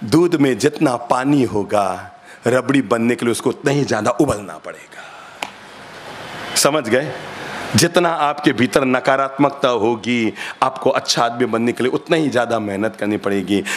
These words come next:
जिस दूध में पानी नहीं होता, वो रबड़ी आराम से बन जाता है, और जिसमें जितना ज्यादा पानी होता है, उसको रबड़ी बनने के लिए उतना ही उबलना पड़ता है। तो अगर हम अपने भीतर में प्रेम आनंद की रसधार बहाना चाहते हैं,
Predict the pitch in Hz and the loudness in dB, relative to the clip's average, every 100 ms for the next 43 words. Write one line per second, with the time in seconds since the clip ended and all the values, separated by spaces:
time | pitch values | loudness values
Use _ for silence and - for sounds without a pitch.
0 | - - 147 98 127 131 117 113 - 113 | 0 0 0 0 2 2 2 0 2 0
1 | 120 123 107 107 101 95 101 92 - - | 2 2 2 2 0 0 -2 -2 -8 0
2 | 113 104 113 127 120 107 117 147 - 120 | 2 2 2 0 0 0 0 0 -4 -4
3 | 107 104 98 92 104 95 98 - - 110 | -4 -2 -4 -2 -4 -2 -4 -6 -2 0
4 | 110 120 120 107 151 214 180 131 117 117 | 0 0 0 0 0 2 2 2 0 0
5 | - 104 110 92 98 - 95 101 95 - | 0 -2 -2 -4 -6 -4 -2 -4 -6 -4
6 | 131 - 113 123 127 120 110 110 110 110 | -4 0 2 2 2 -2 0 0 0 0
7 | 104 104 117 101 143 185 175 - - - | -2 2 0 4 4 2 0 -8 -20 -20
8 | - 117 107 104 95 87 95 - 92 90 | -6 -2 0 0 0 -2 -4 -4 -6 -4
9 | 95 85 - - - 139 131 120 143 113 | -4 -6 -8 -10 0 2 2 2 0 2
10 | 123 131 127 - 123 98 123 - 110 110 | 2 4 2 4 2 4 0 2 2 2
11 | 104 - - - 147 135 107 107 123 117 | 0 -4 -6 0 0 2 2 2 0 2
12 | 143 139 127 113 90 - - 135 - 92 | 2 0 0 -2 -4 -6 0 2 2 0
13 | 127 160 147 113 101 104 110 95 - 92 | 0 0 -2 -2 -2 -2 -4 -6 -6 -6
14 | - 90 95 | -6 -4 -4